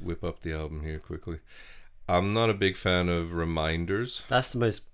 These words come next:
Speaker 2: catchy, poppy kind of
Speaker 1: Yeah,
Speaker 2: song, right?
Speaker 1: which is the one
Speaker 2: Julian
Speaker 1: I like the
Speaker 2: Baker.
Speaker 1: least.
Speaker 2: Apparently I'm doing backup vocals. I couldn't hear her voice, though.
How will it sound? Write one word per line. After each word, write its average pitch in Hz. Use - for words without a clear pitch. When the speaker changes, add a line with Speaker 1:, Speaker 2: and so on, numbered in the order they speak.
Speaker 2:
catchy, -
poppy 101
kind 98
of 85
Speaker 1:
Yeah, 80
Speaker 2:
song, 90
right? 117
Speaker 1:
which -
is 90
the 90
one 85
Speaker 2:
Julian 85
Speaker 1:
I -
like 90
the -
Speaker 2:
Baker. 104
Speaker 1:
least. -
Speaker 2:
Apparently 135
I'm 98
doing 98
backup -
vocals. 101
I 104
couldn't 95
hear 92
her 90
voice, 90
though. -